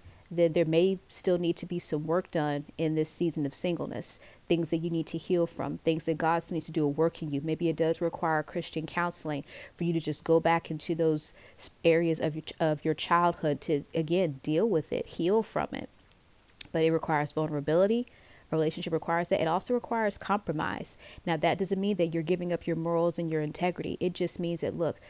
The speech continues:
this other person has another way of seeing things. They have a different perspective. They grew up differently.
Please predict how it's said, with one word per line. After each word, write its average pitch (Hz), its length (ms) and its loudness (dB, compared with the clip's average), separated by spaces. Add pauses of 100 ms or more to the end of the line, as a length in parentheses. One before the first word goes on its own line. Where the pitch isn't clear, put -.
(220)
this 196 200 2
other 180 200 0
person 180 440 -2
has 156 480 -2
another 160 380 0
way 156 440 2 (200)
of 143 100 -6
seeing 156 340 -4
things. 135 280 -6
They 139 140 2
have 165 160 0
a 151 40 -8
different 151 220 -4
perspective. 156 560 -4
They 160 120 4
grew 165 260 0
up 165 200 0
differently. 147 480 -4